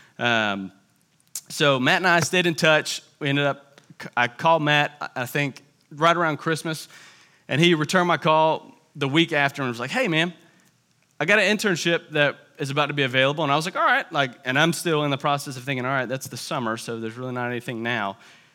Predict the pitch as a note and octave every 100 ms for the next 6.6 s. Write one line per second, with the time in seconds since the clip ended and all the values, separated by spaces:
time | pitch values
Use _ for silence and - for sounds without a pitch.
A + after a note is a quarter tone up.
0 | - D#3 D3 D3 A3 A3 A3 C#3+ - G3
1 | C3 G2+ E2+ _ _ - A2 F#2+ A#2 -
2 | - - - - - - - - - _
3 | _ _ - G#3+ D#3 F#3 - D3+ C#3+ -
4 | - - C#3+ F#3 F3 E3 D#3+ F3 C3+ G#3
5 | G#3 D3+ D3+ D3+ E3 F3 G#3+ A3 C#3+ B2
6 | G#2+ G#2 A2 G2 F#2